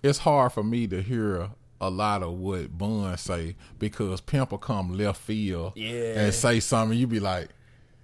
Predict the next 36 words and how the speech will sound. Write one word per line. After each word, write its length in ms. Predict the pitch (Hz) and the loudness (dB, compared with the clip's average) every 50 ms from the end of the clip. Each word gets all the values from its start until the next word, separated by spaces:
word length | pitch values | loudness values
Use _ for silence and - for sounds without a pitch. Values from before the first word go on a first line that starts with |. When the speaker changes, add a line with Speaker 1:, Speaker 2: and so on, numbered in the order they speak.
| _ - - - - - - - - | _ -20 -20 -20 -20 -20 -20 -12 -2
Speaker 1:
"Did 160 | 117 143 151 | 6 8 10
Speaker 2:
Hold 40 | 175 220 | 12 12
Speaker 1:
he 80 | 233 185 | 12 12
Speaker 2:
up. 260 | 160 220 202 - - | 12 12 10 10 10
Speaker 1:
just, 160 | - - - | 6 8 10
<laughs> 260 | 233 185 208 208 - | 10 10 10 10 8
did 100 | - 185 | 8 6
he 120 | 190 208 196 | 6 4 2
just 300 | 202 - 226 190 202 - | 4 6 6 6 6 6
say 200 | 196 180 180 175 | 6 6 6 8
that?" 260 | 180 185 180 160 170 | 6 6 6 6 4
So 160 | 175 175 175 | 6 6 6
you 160 | 180 196 214 247 | 8 8 8 8
done 120 | 233 190 | 8 8
forgot 480 | 165 - 160 139 127 170 185 202 175 120 | 6 4 0 -2 2 4 6 6 6 6
what 160 | 156 156 151 139 135 | 6 6 6 6 6
Bun 360 | 160 180 190 185 175 160 151 147 | 4 6 6 6 6 6 6 4
said 320 | - 160 151 147 143 - | 2 4 4 4 2 2
'cause 100 | - 135 131 | 0 -2 0
Pimp 240 | - 208 196 190 165 | 2 2 2 2 2
done 80 | 156 151 | 0 -2
come 480 | - - 180 156 147 143 135 139 143 - - - - - - - - - - - - 110 113 | 0 0 2 2 4 2 2 0 -2 -6 -10 -18 -20 -20 -20 -20 -20 -20 -20 -2 4 4 4
a 40 | |
whole 380 | - - 135 151 165 170 170 160 | 6 8 8 8 10 10 8 8
different 340 | 147 165 170 135 160 147 151 | 8 6 6 6 6 6 8
way 340 | 160 165 165 160 147 143 98 | 8 8 8 8 6 4 4
on 240 | 95 135 135 135 | 4 4 4 4
something 400 | 151 160 151 139 131 123 120 113 | 4 6 6 6 6 4 2 2
way 720 | 117 135 151 160 165 160 160 156 156 151 151 151 151 151 151 151 | 4 4 6 6 6 6 8 8 8 6 6 6 4 4 2 -2
crazier. 720 | - - - - 165 156 151 139 120 104 92 92 85 80 - | -6 -4 4 6 8 8 8 6 4 2 0 -2 -4 -4 -2
You 180 | 113 127 147 | 0 2 6
know 60 | 147 160 | 8 8
what 80 | 156 | 10
I 40 | 151 | 10
Speaker 2:
Yeah, 120 | 143 - 147 | 8 6 4
Speaker 1:
mean? 100 | 151 | 2